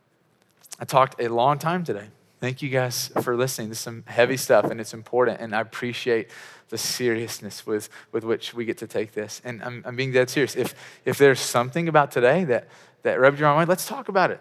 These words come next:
That's what family does. I might not have an answer, but I would love to sit down and listen to you and to hear we're family. That's what family does. And so I'm gonna pray for us, and when I get done praying, we'll go and take communion. You can scatter around the room. If you need prayer, there'll be some men and women at the back that respond, "Man, we'd love to pray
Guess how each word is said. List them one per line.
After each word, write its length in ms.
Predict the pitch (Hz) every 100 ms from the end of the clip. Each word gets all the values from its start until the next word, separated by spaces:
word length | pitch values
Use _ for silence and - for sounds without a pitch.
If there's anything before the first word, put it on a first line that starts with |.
| -
That's 140 | 151
what 100 | 175
family 280 | - 196 196
does. 180 | 196 120
I 100 | 131
might 180 | 170 180
not 160 | 185
have 140 | 185 175
an 40 |
answer, 320 | 180 180 180
but 140 | 156 143
I 40 |
would 120 | 135
love 180 | 135 151
to 60 | 147
sit 200 | - 143
down 220 | 131 135
and 80 | 127
listen 260 | 120 - 120
to 100 | 127
you 140 | 123
and 200 | 98 113
to 100 | 117
hear 320 | 110 113 110 - - -
we're 80 | 120
family. 340 | - 110 107
That's 160 | 104 -
what 100 | -
family 300 | 113 107 104
does. 300 | 104 101 110
And 80 | 110
so 80 |
I'm 80 | 127
gonna 100 | 139
pray 240 | 127 139 143
for 280 | 143 143
us, 120 | 135 135
and 60 |
when 80 | 127
I 80 | 127
get 80 | 113
done 160 | 120
praying, 400 | - 123 127 127 - - -
we'll 120 | 131
go 120 | 127
and 80 | 120
take 160 | 123 104
communion. 560 | 113 120 143 156 143 - _ _ _ - -
You 80 | 131
can 80 |
scatter 320 | 123 - 127 120
around 120 | 117
the 40 |
room. 140 | 120 117
If 100 | 151
you 60 |
need 180 | 151 139
prayer, 400 | - 127 170 175 - -
there'll 100 | 127
be 60 | 127
some 160 | 127
men 100 | 123
and 80 | 127
women 160 | 123 120
at 80 | 117
the 60 |
back 260 | 107 107 107
that 80 | 87
respond, 380 | 104 - 104
"Man, 140 | 104 107
we'd 100 | 104
love 140 | 101
to 60 | 95
pray 300 | - 98